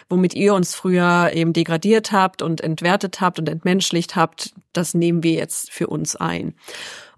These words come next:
Und gleichzeitig haben wir dann eben die Frauenbewegung, die sich dann ja auch parallel dazu entwickelt und sich auch parallel dazu sieht und auch nicht unbedingt mit den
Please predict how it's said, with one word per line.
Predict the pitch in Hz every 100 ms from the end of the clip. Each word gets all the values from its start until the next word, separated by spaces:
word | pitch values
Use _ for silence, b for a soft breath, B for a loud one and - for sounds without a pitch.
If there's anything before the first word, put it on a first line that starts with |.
| -
Und | 196 190
gleichzeitig | 196 214 285 - 254 233 233
haben | 220
wir | 214
dann | 196
eben | - 180
die | 175
Frauenbewegung, | - 202 285 302 254 240 262 262 277 311 370 _ _ _ _ _ _
die | 208 185
sich | 185 214
dann | 185
ja | 185
auch | 170
parallel | - 190 185 185 220
dazu | 196 180 - 190
entwickelt | 170 175 262 269 233
und | 185 180
sich | 180
auch | 160
parallel | - 185 175 170 165
dazu | 165 -
sieht | 165 180 285 330 -
und | - 165 165 - _ -
auch | 165 165 - _ _ _
nicht | 185 175
unbedingt | - 185 175 175 175 170 - _ _ _ 180
mit | 185 190 175
den | 170 160